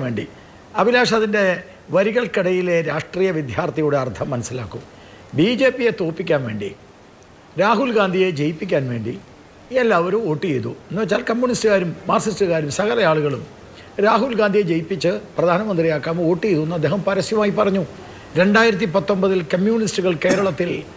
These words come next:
രാഹുൽ ഗാന്ധിയെ പ്രധാനമന്ത്രിയാക്കാൻ വോട്ട് ചെയ്തു എന്നാണ് ഈ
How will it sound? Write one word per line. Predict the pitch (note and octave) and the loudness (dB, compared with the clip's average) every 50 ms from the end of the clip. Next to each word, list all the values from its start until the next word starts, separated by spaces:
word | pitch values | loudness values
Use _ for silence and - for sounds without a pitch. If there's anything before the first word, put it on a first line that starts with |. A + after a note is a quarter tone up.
| - - - - - - C#3 | -20 -20 -20 -20 -6 0 2
രാഹുൽ | E3+ G3+ G3 A#3+ B3 G3+ G#3+ | 4 4 4 4 2 2 2
ഗാന്ധിയെ | G#3+ G3 F#3 G3 G3 F#3+ - | 2 2 2 2 0 0 0
പ്രധാനമന്ത്രിയാക്കാൻ | F3+ D3+ G#2+ D#3 G3 G#3+ G#3 G3+ F#3+ G3 F#3+ F#3 E3 E3 - E3+ E3 D#3+ D#3 | -4 -4 -2 0 0 0 0 0 2 2 2 2 0 0 0 -2 -2 0 0
വോട്ട് | E3 F3 F3+ F3 - - G#3 F3+ D#3 | 0 0 0 -2 0 0 0 2 2
ചെയ്തു | F3+ F3 F3 F3 D#3+ F3 E3+ E3+ E3+ F3 D#3+ D3+ | 2 2 2 0 0 0 0 0 0 0 -2 -2
എന്നാണ് | D#3+ E3 E3 E3 D#3 D3+ D3+ D3+ D3 C#3 C3+ - - - - - - - - - - - - - B2 D3 | 0 0 0 0 0 0 0 0 0 -2 -4 -8 -12 -14 -18 -20 -20 -20 -20 -20 -20 -20 -6 0 4 4
ഈ | E3+ | 4